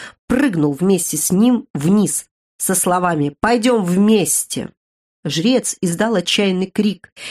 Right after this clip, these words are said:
и толпа с удивлением увидела, как карлик и его жертва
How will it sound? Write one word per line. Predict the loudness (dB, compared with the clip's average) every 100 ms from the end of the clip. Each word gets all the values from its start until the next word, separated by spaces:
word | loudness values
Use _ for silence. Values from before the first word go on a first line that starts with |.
| -10
и | -4
толпа | -2 -2 -2 -2
с | -2
удивлением | -2 2 2 2 2
увидела, | 0 2 0 0 -4 -4
как | -6 -6
карлик | -4 -2 -2 -4 -2
и |
его | 0 0
жертва | 0 -2 -4 -10